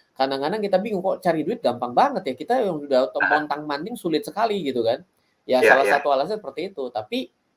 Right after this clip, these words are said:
Speaker 1: ya pasti akan ada sesuatu yang impact-nya kalau ternyata, eh, sampai satu titik belum menghasilkan, dia sudah harus bayar bunga di sana, mereka sudah mulai,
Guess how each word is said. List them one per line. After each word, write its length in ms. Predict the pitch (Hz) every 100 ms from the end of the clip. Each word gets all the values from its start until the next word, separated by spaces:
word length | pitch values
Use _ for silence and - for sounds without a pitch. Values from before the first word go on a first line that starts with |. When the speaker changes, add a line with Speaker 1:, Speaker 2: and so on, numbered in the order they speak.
| _
Speaker 1:
ya 400 | 135 120 98 -
pasti 240 | 165 165 277
akan 320 | 226 190 151
ada 240 | 131 123
sesuatu 560 | 135 139 135 131 214 214
yang 160 | 151 143
impact-nya 640 | 156 151 151 151 156 127
kalau 280 | 135 131 196
ternyata, 720 | 190 151 135 120 - 214 240 _ _ _ _ _
eh, 220 | - 156 147
sampai 320 | 202 196 202
satu 260 | 185 185
titik 280 | 180 170 247
belum 340 | 156 151 147 139
menghasilkan, 640 | 127 135 120 117 190 254 -
dia 180 | 135 226
sudah 320 | 233 156 131
harus 140 | -
bayar 160 | 131 131
bunga 300 | 131 127 123
di 120 | 120
sana, 320 | 120 110 220
mereka 300 | 139 127 196
sudah 180 | 208 127
mulai, 380 | 117 113 110